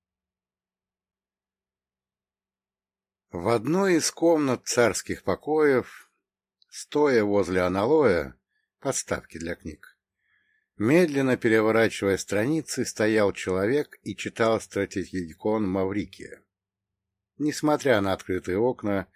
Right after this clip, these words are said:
которые давали свет, комната была уставлена свечами. Неожиданно дверь открылась, и на пороге появился человек лет тридцати, одетый в шляхетский манер в жупан.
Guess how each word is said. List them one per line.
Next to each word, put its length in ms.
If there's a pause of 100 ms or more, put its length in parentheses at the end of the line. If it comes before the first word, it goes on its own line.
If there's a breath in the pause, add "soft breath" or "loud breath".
(380 soft breath)
которые 420
давали 480
свет, 460
комната 600
была 260
уставлена 680
свечами. 600 (2000)
Неожиданно 720
дверь 240
открылась, 760 (360 soft breath)
и 100
на 100
пороге 400
появился 540
человек 580
лет 240
тридцати, 720
одетый 540
в 80
шляхетский 720
манер 420
в 80
жупан. 580